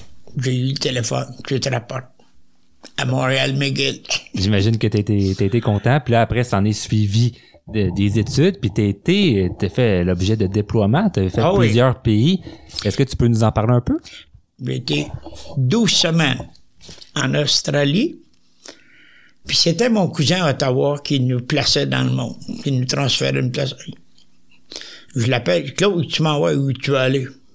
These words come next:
Speaker 1: Moi, pour le fun. Nouvelle-Zélande. » T'es parti.
Speaker 2: La Nouvelle-Zélande, ça, ça, c'est toute une aventure, là.
Speaker 1: Quatorze semaines. Je l'appelle, il me reste deux semaines. Il dit, « Tu vas aller ? »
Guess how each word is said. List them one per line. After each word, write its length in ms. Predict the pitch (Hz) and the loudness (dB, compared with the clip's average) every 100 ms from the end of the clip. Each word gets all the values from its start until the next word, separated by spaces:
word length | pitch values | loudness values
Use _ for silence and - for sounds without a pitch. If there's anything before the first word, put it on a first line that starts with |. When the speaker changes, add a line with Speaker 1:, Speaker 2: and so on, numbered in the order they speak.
| - - - - | -20 -20 -20 -6
Speaker 1:
Moi, 180 | 185 180 - | -2 -2 -4
pour 100 | - 135 | -6 -4
le 120 | 120 | -4
fun. 160 | - - - - - - | -6 -8 -16 -20 -14 -4
Nouvelle-Zélande. » 720 | 277 233 123 131 120 123 131 - - - | 0 2 2 0 0 -4 -10 -16 -20 -2
T'es 120 | 302 | 0
parti. 440 | 214 147 - - _ _ _ _ _ _ _ - | 0 -2 -6 -10 _ _ _ _ _ _ _ -8
Speaker 2:
La 100 | 87 | -4
Nouvelle-Zélande, 600 | 90 92 92 85 98 101 | -2 -2 -2 -2 -2 0
ça, 320 | 92 92 90 | 0 0 -2
ça, 320 | 90 90 85 | -2 -2 -2
c'est 80 | - | -6
toute 160 | - 127 | -6 -2
une 100 | 113 | 0
aventure, 500 | 101 92 165 220 175 | 0 0 0 0 0
là. 80 | 156 - - - - | -2 -4 -12 -12 -4
Speaker 1:
Quatorze 360 | 220 226 214 | -2 0 0
semaines. 340 | - - 117 107 _ _ _ _ _ - | 2 0 -2 -8 _ _ _ _ _ -6
Je 180 | 123 117 | -2 0
l'appelle, 420 | 120 113 156 185 | 0 0 0 0
il 120 | 156 | 0
me 80 | 135 | 0
reste 220 | 135 123 | -2 0
deux 200 | 139 135 123 | 0 0 0
semaines. 400 | 143 147 151 - - - - | -2 -4 -4 -8 -12 -14 -6
Il 80 | 120 131 | -2 -2
dit, « 80 | - | 0
Tu 100 | 143 | 0
vas 100 | 143 | 0
aller ? » 300 | 143 175 | 0 0